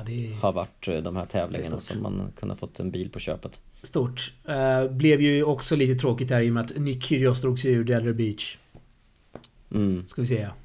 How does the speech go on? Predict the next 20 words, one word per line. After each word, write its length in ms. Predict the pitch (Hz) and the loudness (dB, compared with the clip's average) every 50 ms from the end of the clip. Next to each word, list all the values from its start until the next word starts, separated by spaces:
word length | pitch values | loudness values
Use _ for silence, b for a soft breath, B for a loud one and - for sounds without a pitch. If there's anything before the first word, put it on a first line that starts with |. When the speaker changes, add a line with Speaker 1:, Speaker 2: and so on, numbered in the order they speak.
| - - - - _ - - - - - - - - - - - - | -20 -20 -20 -20 _ -20 -20 -20 -20 -20 -20 -20 -20 -20 -20 -8 0
Speaker 2:
Verkligen. 500 | - 110 101 104 - 143 123 107 107 - - - - - - - b b b b b b b b b b b b b b _ _ _ _ - - - | 2 2 2 2 0 -2 -2 -2 -4 -8 -16 -20 -20 -20 -20 -20 b b b b b b b b b b b b b b _ _ _ _ -4 -2 0
Och 60 | 135 | 2
Speaker 1:
Eh. 320 | 120 117 120 117 117 113 | 4 4 4 4 2 2
Speaker 2:
Nick 100 | 113 - | -2 -2
Kyrgios, 360 | - 120 131 143 151 147 123 - | 0 2 2 2 0 -4 -2 -2
han 120 | 113 113 | -4 -2
kommenterade 580 | - 147 180 175 156 139 151 190 240 196 175 160 | -2 -2 -2 -2 0 0 -2 0 -2 -4 -4 -2
ju 80 | 151 | 0
någon, 320 | 143 135 131 127 127 120 113 | 0 0 0 0 0 0 0
det 220 | 131 135 139 135 | -2 -2 -4 -2
kom 240 | - 147 156 185 196 | -4 -4 -2 -2 -2
någon 140 | 180 165 160 | -4 -4 -4
komment 360 | - 165 175 180 165 143 - | -4 -4 -4 -4 -6 -4 0
här 180 | 139 123 117 | 0 0 0
i, 380 | 120 117 117 113 104 78 - - - - - - - | 0 0 -2 -2 -4 -6 -8 -10 -14 -16 -16 -16 -10
igår 520 | - 120 120 101 - 147 208 226 - - 104 | -6 -6 -4 -2 -2 -4 -2 0 0 0 0
om, 260 | 107 107 107 107 107 | 0 -2 -2 -4 -2
eh, 260 | 104 104 101 95 78 - - - - | -2 -2 -4 -4 -6 -8 -10 -10 -6
om 180 | - 113 110 | -4 -2 -2
att 240 | 107 110 - - | -2 -4 -8 -16